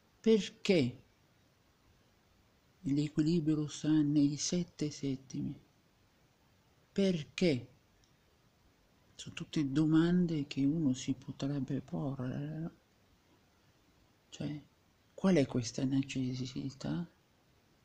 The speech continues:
che porta alla bellezza e quindi all'equilibrio di arrivare a, a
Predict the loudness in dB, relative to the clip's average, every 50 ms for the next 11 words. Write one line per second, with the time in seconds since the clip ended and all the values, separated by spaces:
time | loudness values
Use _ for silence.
0 | _ _ _ _ _ _ _ _ -10 -6 -6 -4 -2 -2 0 0 0 -2 -2 -4
1 | -6 -8 -10 -14 _ _ -2 0 0 0 -2 -2 -6 -20 _ _ -4 -4 -2 -2
2 | -4 -4 -6 -12 _ _ _ _ _ _ _ _ _ _ _ _ _ _ _ _
3 | _ _ _ _ _ _ _ _ _ _ _ _ _ _ _ -12 -4 -2 -2 0
4 | 0 -2 -4 -4 -4 -2 -2 0 0 0 0 0 0 0 -2 -2 -6 _ _ -10
5 | -6 -4 -4 -4 -4 -6 _ _ _ _ _ _ _ _ _ _ _ _ _ _
6 | _ _ _ _ -10 -10 -10 -6 -4 0 0 2 2 0 0 -2 -2 -2 -4 -4
7 | -2 0 0 0 0 -2 -4 -6 -10 -8 -6 -6 -6 -4 -4 -4 -4 -4 -6 -10
8 | -14 _ _ _ _ _ _ _ _ _ _ _ _ _ _ _ -10 -10 -8 -8
9 | -8 -8 -8 -6 -6 -4 -4 -4 -4 -4 -4 -4 -4 -4 -4 -4 -4 -6 -6 -6
10 | -8 -8 -8 -8 -8 -8 -8 -10 -10 -12 -20 _ _ _ _ _ _ _ _ _
11 | _ _ _ _ _ _ _ _ _ _ _ _ _ _ _ _ _ _ _ _
12 | _ _ _ _ _ _ _ _ -6 -6 -6 -6 -10 -14